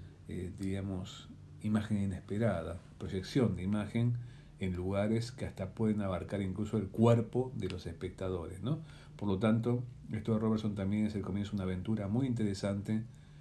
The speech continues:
que implica el mismo desborde de las pantallas que vamos a ver muy fuertemente instalada en el mundo de lo que vamos a llamar más adelante cine de exposición. La placa cinco,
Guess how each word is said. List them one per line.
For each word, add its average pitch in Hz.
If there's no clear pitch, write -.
que -
implica 98
el 92
mismo 98
desborde 92
de 98
las 87
pantallas 98
que 101
vamos 98
a -
ver 95
muy 107
fuertemente 95
instalada 95
en 95
el 92
mundo 95
de 98
lo 90
que 92
vamos 90
a 85
llamar 90
más 92
adelante 90
cine 95
de 90
exposición. 85
La 101
placa 95
cinco, 160